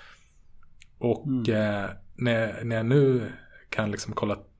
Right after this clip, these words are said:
Speaker 1: kolla tillbaka eller blicka tillbaka i backspegeln kan jag ju se att,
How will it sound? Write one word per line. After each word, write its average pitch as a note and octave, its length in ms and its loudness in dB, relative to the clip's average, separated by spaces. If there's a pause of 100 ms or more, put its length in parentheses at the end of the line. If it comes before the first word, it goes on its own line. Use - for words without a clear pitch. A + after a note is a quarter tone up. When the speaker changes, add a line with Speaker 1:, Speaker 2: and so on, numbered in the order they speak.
(300)
Speaker 1:
kolla G2+ 240 -6
tillbaka C3+ 540 4
eller F#2+ 120 -4
blicka G2 240 -4
tillbaka C#3 420 2
i G2 40 0
backspegeln F#2 640 -4
kan - 120 -6
jag F#2+ 60 -6
ju G2 60 -4
se A#2+ 420 2
att, F2+ 240 -4